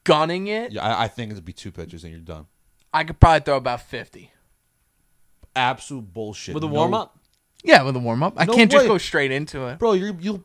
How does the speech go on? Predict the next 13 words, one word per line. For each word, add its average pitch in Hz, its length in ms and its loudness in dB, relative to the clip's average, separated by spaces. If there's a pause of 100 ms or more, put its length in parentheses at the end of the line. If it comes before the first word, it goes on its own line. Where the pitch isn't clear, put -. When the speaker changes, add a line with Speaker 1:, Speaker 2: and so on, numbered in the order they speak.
Speaker 2:
I 190 60 -6
think 254 220 -10
your 180 160 -10
arm 208 160 -4
will 202 80 -10
be 175 140 -10
dead 170 460 -6 (600)
before, 202 340 -4
like, 196 160 -2 (140)
Speaker 1:
I'm 143 120 -6
not 196 140 -4
a - 40 -10
bitch. 170 340 -8